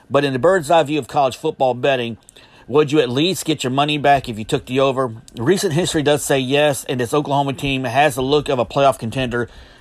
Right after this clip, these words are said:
so eleven wins would be the bar to hit anyway. Um, and I, I, I think push is probably the play here. I think if you real-, if you believe in this Oklahoma team that they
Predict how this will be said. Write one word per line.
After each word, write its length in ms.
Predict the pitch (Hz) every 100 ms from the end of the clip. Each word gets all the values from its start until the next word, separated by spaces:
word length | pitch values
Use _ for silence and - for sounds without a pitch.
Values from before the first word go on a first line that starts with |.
| - -
so 260 | - 143
eleven 320 | 131 165 160
wins 360 | 147 147 143 113
would 220 | 135 160
be 120 | 139
the 140 | 135 120
bar 340 | 113 127 123
to 80 | 110
hit 260 | 104 120 -
anyway. 640 | 135 139 143 139 139 139 123 - - - - - - -
Um, 440 | 117 117 113 110 - _ _ - _ _ -
and 220 | 139 135
I, 360 | 135 156 156 - _ -
I, 300 | 127 127 135
I 20 |
think 400 | 131 156 151 123
push 340 | - 143 139 -
is 200 | 139 139
probably 400 | - 131 131 131 127
the 80 |
play 340 | 107 - 135 135
here. 300 | 127 135 127 - - -
I 100 | 139
think 340 | 127 170 147 - _ _
if 220 | 170 156 151
you 100 | 131
real-, 280 | 139 180 175
if 180 | 139 139
you 80 | 147
believe 340 | 143 196 262
in 60 | 247
this 120 | 190
Oklahoma 360 | 202 165 170 156
team 460 | 160 156 151 143 -
that 240 | 131 117 117
they 380 | 151 151 135